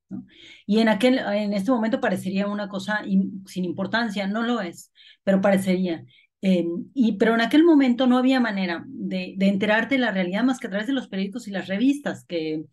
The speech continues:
que hacían buena investigación, cuando nació Proceso, cuando don Julio Scherer se liberó de, de, de la corrupción y, y creó Proceso, que ahora lleva a su hija,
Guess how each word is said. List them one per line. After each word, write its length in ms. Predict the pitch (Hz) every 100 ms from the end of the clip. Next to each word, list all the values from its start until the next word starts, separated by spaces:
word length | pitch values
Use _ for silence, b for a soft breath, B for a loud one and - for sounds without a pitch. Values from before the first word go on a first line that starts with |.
| _ b b b -
que 100 | 208
hacían 240 | 240 220
buena 160 | 220 202
investigación, 720 | 190 190 208 190 285 269 240
cuando 220 | 208 185
nació 260 | 180 190 190
Proceso, 640 | 190 214 247 240 220 196
cuando 380 | 202 185 190 190
don 140 | 185
Julio 220 | 180 185
Scherer 280 | 175 202 185
se 140 | 190 185
liberó 520 | 175 185 190 202 196
de, 280 | 190 170 -
de, 500 | 165 175 170 165 165
de 240 | 190 185
la 140 | 175 175
corrupción 640 | 185 175 - 202 196 190 B B B
y, 380 | 196 190 202 190
y 80 | -
creó 280 | 196 190 180
Proceso, 840 | 196 196 226 226 196 214 202 196
que 80 | 190
ahora 220 | 180 175
lleva 180 | 170 170
a 40 | 170
su 180 | 180
hija, 520 | 208 233 - 208 196